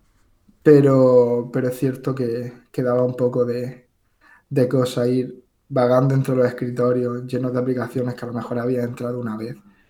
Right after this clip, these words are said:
Las descargas, las utilizas y las dejas ahí y no vuelves a entrar. Entonces, mejor quedarse con lo que,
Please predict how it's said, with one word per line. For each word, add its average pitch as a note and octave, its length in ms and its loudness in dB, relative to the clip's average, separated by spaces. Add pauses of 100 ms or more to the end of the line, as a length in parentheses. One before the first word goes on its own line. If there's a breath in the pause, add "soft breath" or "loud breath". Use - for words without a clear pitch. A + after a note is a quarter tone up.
(120 soft breath)
Las A#2+ 160 -2
descargas, D3 680 0
las C3 180 -2
utilizas C3 580 -2
y C3 100 -2
las A#2+ 140 -8
dejas B2 280 -6
ahí B2 140 -4
y - 20 -4
no B2 120 -4
vuelves B2 260 -4
a A#2 40 -14
entrar. B2 360 -16 (920)
Entonces, B2 680 -4 (180 loud breath)
mejor C#3 240 0
quedarse C3+ 360 0
con B2+ 240 -2
lo B2 160 -2
que, B2+ 400 -10